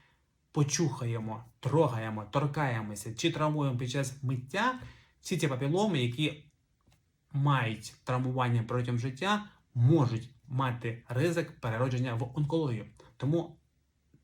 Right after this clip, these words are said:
не забувайте про те, що якщо у вас є новоутворення шкіри, навіть доброякісні, які знаходяться в місцях, де ви травмуєте, прикрасами, одягом, треба обов'язково видаляти вчасно, щоб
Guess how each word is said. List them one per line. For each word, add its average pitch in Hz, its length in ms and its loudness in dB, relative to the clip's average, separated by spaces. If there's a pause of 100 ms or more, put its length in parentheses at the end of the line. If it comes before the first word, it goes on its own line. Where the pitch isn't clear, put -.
(120)
не 123 220 0
забувайте 131 400 -4
про 131 160 -6
те, 196 380 -2
що - 160 -6
якщо 127 220 -6
у - 20 -6
вас 190 260 -8
є 131 100 0
новоутворення 143 640 -4
шкіри, 110 280 -6
навіть 113 340 -6
доброякісні, 123 760 -4
які 113 160 -8
знаходяться 123 480 -6 (320)
в - 80 -4
місцях, 123 380 0
де 117 80 0
ви 123 100 2
травмуєте, 120 760 -2 (340)
прикрасами, 123 680 0 (180)
одягом, 123 460 2 (960)
треба 131 180 0
обов'язково 123 320 0
видаляти 120 340 2
вчасно, 117 460 -6
щоб - 180 -6